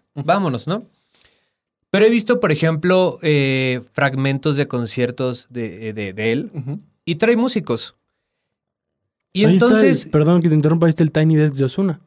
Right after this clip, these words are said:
Speaker 2: Ahí, ahí está el
Speaker 1: Ok,
Speaker 2: Tiny
Speaker 1: ¿de
Speaker 2: Desk de
Speaker 1: acuerdo?
Speaker 2: Ozuna, exactamente.
Speaker 3: Ujú.
Speaker 2: Entonces, creo que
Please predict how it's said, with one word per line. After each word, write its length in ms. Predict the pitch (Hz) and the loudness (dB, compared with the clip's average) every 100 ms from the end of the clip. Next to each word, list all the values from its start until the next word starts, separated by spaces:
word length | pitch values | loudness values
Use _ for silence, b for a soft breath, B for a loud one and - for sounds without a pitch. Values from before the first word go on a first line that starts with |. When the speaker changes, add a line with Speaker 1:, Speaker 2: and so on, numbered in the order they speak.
| _ _ _ _ | _ _ _ _
Speaker 2:
Ahí, 260 | - 143 156 | -4 0 0
ahí 180 | 151 151 | 2 2
está 160 | 156 160 | 2 0
el 80 | 156 | 2
Speaker 1:
Ok, 80 | |
Speaker 2:
Tiny 180 | 156 156 | 2 4
Speaker 1:
¿de 80 | 147 | 2
Speaker 2:
Desk 120 | 147 | 0
de 40 | 123 | 0
Speaker 1:
acuerdo? 220 | 147 147 | 2 2
Speaker 2:
Ozuna, 220 | 208 208 | 2 0
exactamente. 600 | 147 165 170 196 214 208 | 0 -2 2 2 2 0
Speaker 3:
Ujú. 60 | 160 | 0
Speaker 2:
Entonces, 480 | 151 185 214 208 - B B _ | 0 0 0 0 -4 B B _
creo 360 | - 208 226 240 | -2 2 4 2
que 400 | 262 262 233 - | 0 0 0 -4